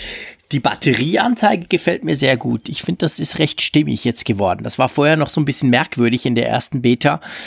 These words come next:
Gerade auch mit diesem Balkendiagramm oben und dann unten diesen Einzel-Apps, die aufgelistet werden. Das hat irgendwie farblich nicht so ganz zusammengepasst.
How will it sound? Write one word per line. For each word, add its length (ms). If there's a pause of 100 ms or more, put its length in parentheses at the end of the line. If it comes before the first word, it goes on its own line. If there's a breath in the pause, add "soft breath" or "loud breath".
(240 loud breath)
Gerade 400
auch 220
mit 160
diesem 180
Balkendiagramm 760
oben 340
und 160
dann 140
unten 320
diesen 180
Einzel-Apps, 640
die 100
aufgelistet 580
werden. 200
Das 160
hat 120
irgendwie 360
farblich 400
nicht 120
so 80
ganz 220
zusammengepasst. 760